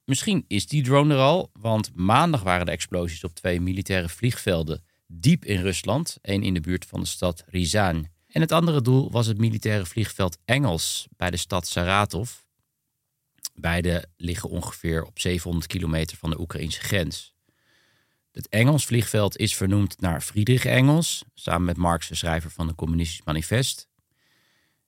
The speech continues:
En ik had een, eh, vriendin daar in de buurt. En die woonde dan weer in de stad Toliati, waar de Lada's worden gemaakt. Echt een enorme stad.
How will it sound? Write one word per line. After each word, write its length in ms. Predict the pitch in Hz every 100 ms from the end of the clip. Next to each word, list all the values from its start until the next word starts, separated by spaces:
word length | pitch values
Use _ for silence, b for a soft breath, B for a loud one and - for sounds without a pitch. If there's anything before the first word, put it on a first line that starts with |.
| _
En 160 | 90
ik 100 | 98
had 180 | 110 101
een, 140 | 104 101
eh, 100 | 95
vriendin 340 | - 92 101
daar 140 | 98
in 60 | 87
de 80 | 85
buurt. 440 | 73 82 104 - _ _
En 120 | 90
die 120 | 92 92
woonde 220 | 90 95
dan 160 | 90
weer 120 | 92 90
in 80 |
de 60 | 85
stad 340 | - 98 87 -
Toliati, 680 | 104 92 98 110 - 98 156 _ _
waar 180 | - 78
de 100 | 82
Lada's 340 | 87 95 90
worden 220 | 85 80
gemaakt. 420 | - 80 76 104
Echt 160 | - -
een 100 | 92
enorme 380 | - 87 92 90
stad. 500 | - 92 120 -